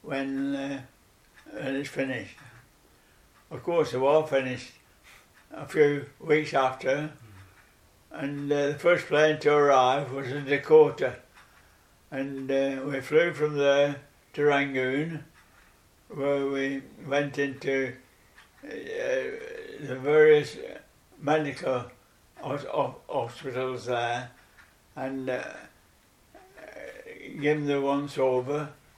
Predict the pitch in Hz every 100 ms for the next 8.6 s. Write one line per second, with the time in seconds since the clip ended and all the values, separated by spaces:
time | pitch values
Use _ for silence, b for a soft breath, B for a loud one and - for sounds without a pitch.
0 | _ 131 143 135 139 139 139 135 - _
1 | _ - 135 143 147 151 143 127 - 139
2 | 135 139 143 143 143 - - _ - 165
3 | 160 - 156 143 - 143 147 147 135 120
4 | 113 101 _ B B B B - - 143
5 | 156 139 147 151 151 147 131 131 131 139
6 | 131 170 - 143 143 170 175 135 - b
7 | b b b _ _ - 156 151 156 160
8 | 160 156 156 170 160